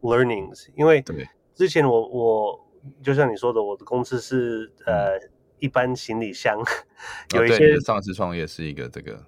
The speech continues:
Speaker 2: 对。
Speaker 1: 嗯，不是，就是有
Speaker 2: Smart suitcase，yeah。
Speaker 1: Yes，smart suitcase，有一些，
Speaker 2: 嗯。
Speaker 1: 里面有一些科技。
Speaker 2: 嗯。
Speaker 1: 呃，可是，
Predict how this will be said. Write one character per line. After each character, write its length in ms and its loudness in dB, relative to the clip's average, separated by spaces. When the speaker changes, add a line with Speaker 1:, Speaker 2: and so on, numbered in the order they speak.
Speaker 2:
对。 180 -12
Speaker 1:
嗯， 180 -4
不 100 2
是， 140 2
就 160 4
是 240 2
有 160 0
Speaker 2:
Smart 0 -
suitcase，yeah。 640 -10
Speaker 1:
Yes，smart 880 0
suitcase， 600 -6
有 140 -4
一 80 0
些， 360 0
Speaker 2:
嗯。 60 -6
Speaker 1:
里 80 -4
面 120 4
有 120 2
一 60 -2
些 160 -4
科 240 -2
技。 400 -10
Speaker 2:
嗯。 80 -10
Speaker 1:
呃， 360 2
可 160 -4
是， 600 2